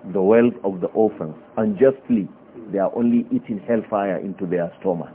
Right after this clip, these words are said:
They are, they are there. Hmm. So even if he is rich, he is still an orphan. Hmm. Awal masakin, and the, uh, uh,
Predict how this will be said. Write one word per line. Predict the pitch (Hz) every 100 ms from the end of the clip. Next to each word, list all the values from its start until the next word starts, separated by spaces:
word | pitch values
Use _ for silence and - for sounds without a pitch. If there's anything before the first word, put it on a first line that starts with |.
| - - - - - - - -
They | 120
are, | 156 151
they | 143 131 101 135
are | 151 147
there. | 185 - - - 113 107 95 - - - - - - - -
Hmm. | 110 - - - - - - - - - -
So | 131
even | - 196 226 160
if | 151
he | 127 113
is | -
rich, | 113 131 - - - -
he |
is | 104 -
still | 143
an | 98 92
orphan. | 92 90 - - - - - - - 82 - -
Hmm. | 92 95 - - - - -
Awal | 113 147 165
masakin, | 135 120 95 - 82 - - -
and | 95 98
the, | 95 95 92 90 - -
uh, | 90 85 82 82 - - -
uh, | -